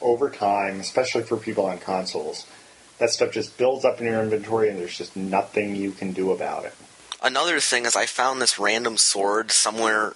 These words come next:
Speaker 2: in some place, and so I'm like, "Oh, I'll just take this home." It had, like, a name on it, and I took it home and I tried to put it in the crate, and it's like,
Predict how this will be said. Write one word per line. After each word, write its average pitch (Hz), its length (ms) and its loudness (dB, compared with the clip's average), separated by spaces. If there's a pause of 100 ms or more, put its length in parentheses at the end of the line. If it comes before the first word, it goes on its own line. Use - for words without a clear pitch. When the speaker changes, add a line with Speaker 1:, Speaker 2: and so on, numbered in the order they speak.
(160)
Speaker 2:
in 101 100 -2
some 110 280 2
place, 104 500 2 (520)
and 110 100 2
so 120 140 4
I'm 117 100 -2
like, 107 220 2
"Oh, 139 220 0
I'll 117 100 2
just 120 220 2
take 120 180 -2
this - 420 2
home." 117 380 0
It 95 80 2
had, 120 180 2
like, 113 160 0
a 98 40 0
name 101 360 0
on 110 200 2
it, - 420 -2
and 104 100 2
I 101 140 2 (240)
took - 180 0
it 110 60 2
home 117 240 0
and 110 80 2
I 101 40 2
tried 117 240 2
to 110 60 -6
put - 160 0
it 98 100 0
in 87 60 -6
the 101 100 2
crate, 110 260 0
and 95 100 -6
it's - 100 4
like, 104 220 -2